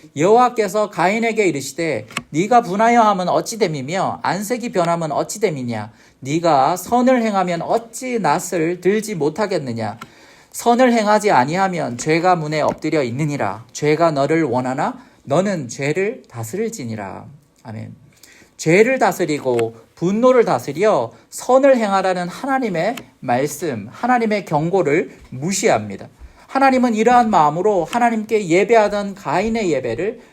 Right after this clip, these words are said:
받지 않으신 것입니다. 결국 가인은 아벨을 돌로 쳐 죽입니다.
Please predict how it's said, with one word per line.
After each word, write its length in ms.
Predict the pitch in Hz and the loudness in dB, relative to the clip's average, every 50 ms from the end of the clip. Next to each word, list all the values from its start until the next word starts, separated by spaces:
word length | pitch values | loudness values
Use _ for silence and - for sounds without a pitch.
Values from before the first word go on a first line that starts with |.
| _ _ - | _ _ -14
받지 580 | - - 180 190 190 - - 180 160 135 117 - | -8 -6 -6 -6 -6 -8 -8 -6 -6 -4 -6 -6
않으신 420 | - - 147 165 202 175 - 156 139 | -4 -4 -2 -2 -2 -4 -6 -6 -6
것입니다. 460 | 120 104 - 113 110 110 107 - - - _ _ _ _ _ _ _ | -6 -6 -6 -8 -10 -12 -12 -14 -16 -20 _ _ _ _ _ _ _
결국 320 | - 180 190 196 220 233 | 2 4 4 4 2 0
가인은 640 | 240 185 165 147 143 151 151 165 196 226 247 - - - - _ | -2 0 0 2 2 0 -2 -2 -4 -4 -6 -8 -14 -20 -20 _
아벨을 800 | - 107 110 127 143 143 165 151 143 - - 143 190 254 262 - _ _ _ _ _ _ | -6 0 0 0 2 2 0 -2 -2 -2 -2 -2 -2 -4 -6 -10 _ _ _ _ _ _
돌로 440 | - 127 135 143 143 151 147 139 | -4 -2 0 2 4 4 2 2
쳐 200 | 143 - 190 156 | 0 -4 -6 -6
죽입니다. 560 | - - 156 156 151 123 110 104 98 - - | -6 -6 -6 -6 -6 -6 -6 -10 -12 -12 -16